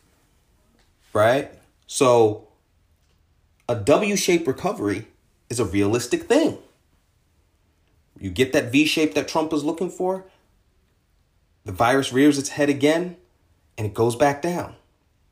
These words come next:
You'll notice me say these very words that I'm about to say right now in a future podcast, but don't be misconstrued.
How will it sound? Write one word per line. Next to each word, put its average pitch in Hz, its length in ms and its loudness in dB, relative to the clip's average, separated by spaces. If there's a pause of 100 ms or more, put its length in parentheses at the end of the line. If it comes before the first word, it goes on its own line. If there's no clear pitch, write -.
(600)
You'll 180 200 4
notice 214 340 4
me 196 140 -2
say 165 260 -2
these 151 280 2
very 151 340 2
words 131 260 2
that 123 120 -2
I'm 120 60 -2
about 113 340 0
to 120 60 -8
say 101 500 -4 (160)
right 107 200 -2
now 98 380 -6 (360)
in 110 120 -8
a 101 60 -6
future 107 340 -8
podcast, 98 640 -6
but - 280 -4 (1600)
don't 196 200 2
be 208 120 -2
misconstrued. 196 840 0